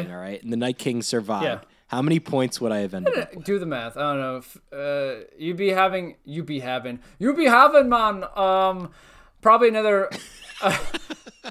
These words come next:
Speaker 1: probably another sixty or so points. You still would have probably lost,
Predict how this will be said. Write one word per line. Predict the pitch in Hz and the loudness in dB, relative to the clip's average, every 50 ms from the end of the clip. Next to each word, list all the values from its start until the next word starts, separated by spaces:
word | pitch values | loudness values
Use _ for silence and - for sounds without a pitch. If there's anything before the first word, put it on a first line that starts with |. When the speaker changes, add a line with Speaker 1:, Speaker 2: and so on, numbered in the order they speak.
| - - | -4 2
Speaker 1:
probably | - 220 226 233 | 6 6 8 8
another | 226 226 226 220 202 | 6 4 2 0 0
sixty | - - - 208 202 - - 202 196 | -2 -2 -2 -2 -2 -4 -6 -4 -2
or | 196 190 | -2 -2
so | 180 - 208 202 202 | 0 2 2 2 2
points. | - - 190 196 202 202 202 202 196 - - | 2 0 0 0 0 0 0 -2 -6 -6 -4
You | 214 247 | -2 -2
still | 247 - 294 285 277 | 0 2 4 6 6
would | 247 | 6
have | 208 185 | 6 6
probably | 185 196 196 196 180 165 147 | 6 6 6 6 4 2 -2
lost, | 127 120 120 123 139 160 196 233 262 262 - - - - - | -4 -4 -2 0 2 2 2 0 -2 -4 -8 -10 -12 -14 -16